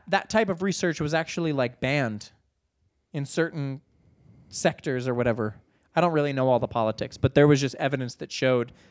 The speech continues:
that Fauci had signed all of this stuff and there was a bunch of gain of function research going on and that we had sent resources to the lab in Wuhan and all this stuff. And then covid happened.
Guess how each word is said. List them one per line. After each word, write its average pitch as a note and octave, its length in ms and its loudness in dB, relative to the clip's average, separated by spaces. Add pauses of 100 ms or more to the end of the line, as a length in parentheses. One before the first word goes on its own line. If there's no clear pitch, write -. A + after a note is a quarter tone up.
(140)
that C#3 200 -4
Fauci C3+ 460 0
had B2+ 200 -4
signed B2 320 0
all A#2 160 4
of A#2 80 -4
this A#2 120 -4
stuff F#3 440 2
and B2+ 100 -6
there G#2+ 60 -4
was A2+ 120 -4
a A#2+ 60 -2
bunch B2 240 -2
of B2+ 100 -12
gain A#2 180 -4
of A2+ 80 -4
function A2+ 320 -6
research A2 380 -6
going A2 220 -6
on A#2 340 -4 (680)
and A#2 120 -4
that A2+ 80 -4
we C3 140 0
had A#2+ 120 -2
sent A2 220 -6
resources C3 640 -2
to C#3+ 100 -14
the C3+ 100 -2
lab C3 280 2
in C3 100 -8
Wuhan A#2+ 500 -6
and A2 100 -6
all A#2+ 120 0
this A#2+ 160 -10
stuff. - 260 -18 (1120)
And C#3 100 -4
then B2+ 100 -4
covid B2 260 0
happened. F#2+ 280 -8